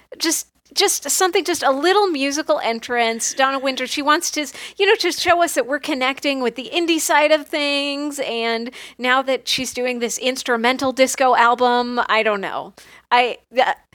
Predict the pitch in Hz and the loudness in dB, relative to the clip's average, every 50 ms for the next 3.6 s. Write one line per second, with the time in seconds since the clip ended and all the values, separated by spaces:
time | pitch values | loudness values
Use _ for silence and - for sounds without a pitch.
0 | - - _ - 269 277 294 285 285 285 277 285 - - _ - 233 220 - 262 | -20 -20 _ -4 2 4 4 6 6 6 4 2 0 -4 _ -6 -6 0 2 2
1 | 269 269 285 262 262 226 214 220 254 302 - 370 370 311 311 302 294 285 - 294 | 2 2 0 -2 -2 -2 0 0 0 0 0 -2 -2 0 0 0 0 0 -2 -4
2 | 277 269 277 269 269 269 - - - - - _ _ _ _ _ - - 311 370 | -4 -2 -2 -2 -4 -6 -10 -16 -20 -20 -20 _ _ _ _ _ -4 2 2 4
3 | 415 453 453 320 320 311 311 311 311 311 311 320 | 4 4 2 2 2 2 2 2 0 0 -2 -4